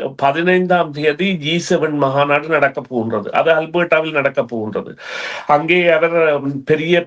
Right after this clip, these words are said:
பிரமுகர்களை எல்லாம் கூப்பிட்டிருக்கிறார். டொனால்ட் ட்ரம்ப் வருகின்றார், ம், அ,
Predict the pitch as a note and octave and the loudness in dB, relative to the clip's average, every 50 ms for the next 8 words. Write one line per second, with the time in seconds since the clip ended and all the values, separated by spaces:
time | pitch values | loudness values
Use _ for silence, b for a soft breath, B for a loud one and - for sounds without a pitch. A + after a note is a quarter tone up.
0 | - D3+ D3+ D3 D3 D3+ D3+ D3 D3 C#3+ D3 D3+ D3 C#3+ C#3+ D3 D3+ E3+ E3+ E3 | 0 0 0 0 0 2 0 0 0 0 0 0 0 2 2 2 0 0 0 -4
1 | - - D#3 C#3+ C3+ B2+ C3 B2+ A#2+ C3 C3+ C3 B2+ A#2+ C#3 C#3+ D3 D#3 D3+ C#3+ | -8 -6 -6 -6 -6 -6 -8 -6 -2 0 0 0 2 0 0 0 2 2 2 2
2 | C#3+ - D#3+ D3+ D3 C#3+ C#3 C3 B2+ C3+ C3+ C#3 C3 C#3 C#3 C#3+ D3 C#3 D3+ D#3 | 0 -2 -4 -2 2 2 2 2 0 -4 -4 -2 2 4 4 4 4 2 2 4
3 | D3+ D3+ C#3 C#3 C#3 C3+ - C#3 C#3+ C#3+ C3+ C3+ | 4 4 4 2 -2 -2 0 2 2 2 2 0